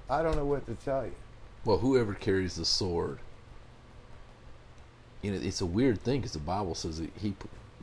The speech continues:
Speaker 2: that God puts in Romans, uh, twelve one or thirteen one.
Speaker 1: You're right, Matt. He's in control.
Speaker 2: That God puts those people in control.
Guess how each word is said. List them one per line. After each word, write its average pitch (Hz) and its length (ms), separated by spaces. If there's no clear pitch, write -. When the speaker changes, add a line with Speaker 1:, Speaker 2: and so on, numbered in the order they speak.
Speaker 2:
that 85 200
God 92 360
puts - 520
in 87 140
Romans, 87 800
uh, 90 40
twelve 95 480
one 107 360
or 82 100
thirteen - 180
one. - 40
Speaker 1:
You're 156 140
right, 151 280
Matt. 160 180
He's 143 180
in 156 140
control. 156 500
Speaker 2:
That 92 300
God 107 380
puts 113 240
those 110 200
people 131 340
in 104 80
control. 104 400